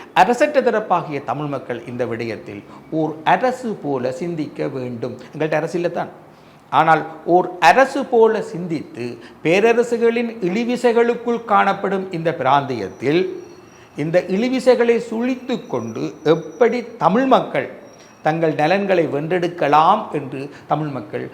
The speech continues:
சிந்திக்க வேண்டும். இந்த விடயத்தில் தமிழ் மக்கள் விவேகமாக நடந்து கொள்ள வேண்டும். ஏனென்றால் ஒரு அரசுடைய தரப்பும் பெரும்பான்மை இனமுமாக காணப்படுகின்ற சிங்கள மக்கள், பெரிய இனமாகிய சிங்கள மக்கள்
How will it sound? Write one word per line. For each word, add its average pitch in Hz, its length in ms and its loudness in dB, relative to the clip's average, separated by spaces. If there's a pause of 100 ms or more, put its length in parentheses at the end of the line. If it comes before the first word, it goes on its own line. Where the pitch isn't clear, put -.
(160)
சிந்திக்க 139 520 -4
வேண்டும். 104 380 -2 (800)
இந்த 123 180 2
விடயத்தில் 143 520 2
தமிழ் 131 260 -4
மக்கள் 110 320 -8 (1900)
விவேகமாக 180 640 4
நடந்து 110 300 -8
கொள்ள 92 240 -10
வேண்டும். 82 260 -14 (600)
ஏனென்றால் 131 300 0 (240)
ஒரு 135 120 0 (180)
அரசுடைய 165 520 4
தரப்பும் 165 500 -2
பெரும்பான்மை 165 580 2 (720)
இனமுமாக 156 640 2
காணப்படுகின்ற 147 580 -2 (120)
சிங்கள 131 400 4
மக்கள், 92 280 -8 (540)
பெரிய 123 240 -4 (120)
இனமாகிய 131 480 -2
சிங்கள 113 340 -6
மக்கள் 95 260 -14